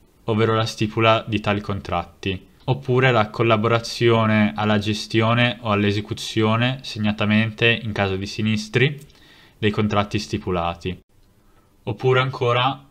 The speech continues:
bisogna fornire tramite sito internet o altri mezzi informazioni relative ai vari contratti di assicurazione, anche confrontati e ordinati sulla base di criteri eventualmente scelti dal cliente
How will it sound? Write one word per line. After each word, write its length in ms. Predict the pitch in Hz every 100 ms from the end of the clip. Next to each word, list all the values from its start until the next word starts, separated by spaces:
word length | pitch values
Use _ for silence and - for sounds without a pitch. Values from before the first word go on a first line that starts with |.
| _
bisogna 380 | - 113 113 113
fornire 500 | 110 120 113 107 101
tramite 380 | 104 104 107 101
sito 300 | - 104 107
internet 520 | 107 104 104 104 -
o 60 | 104
altri 220 | 101 113
mezzi 560 | 113 113 107 127 123 -
informazioni 640 | 107 107 104 110 107 113 104
relative 720 | 98 98 104 98 98 95 95 - - _ _ -
ai 200 | 95 98
vari 220 | 101 101
contratti 840 | 110 107 113 113 110 - - 113
di 100 | 101
assicurazione, 1200 | 101 - 104 123 120 - 120 120 123 131 139 139 - - -
anche 280 | 117 113 -
confrontati 760 | 123 113 120 113 117 110 107
e 40 | 110
ordinati 840 | 104 113 113 117 117 127 127 - -
sulla 280 | - 104 104
base 260 | 110 117 110
di 140 | 104
criteri 520 | - 104 110 104 104
eventualmente 1000 | 98 101 - 104 107 110 107 - - 202
scelti 420 | - - 104 -
dal 180 | 92 95
cliente 1080 | - 107 107 113 123 - 131 131 139 -